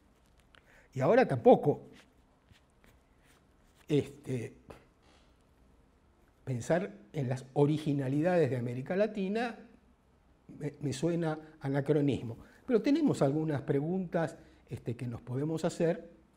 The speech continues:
Y la otra cosa es que, leyendo y releyendo a estos autores, y puedo empezar por los presocráticos,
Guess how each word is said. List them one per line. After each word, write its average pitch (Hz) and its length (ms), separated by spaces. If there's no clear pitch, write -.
Y 208 100
la 226 180
otra 294 260
cosa 262 480
es 202 160
que, - 440
leyendo 170 460
y 160 40
releyendo 151 720
a 139 160
estos 185 260
autores, 196 600
y 123 160
puedo 160 280
empezar 143 420
por 135 140
los 110 100
presocráticos, 151 920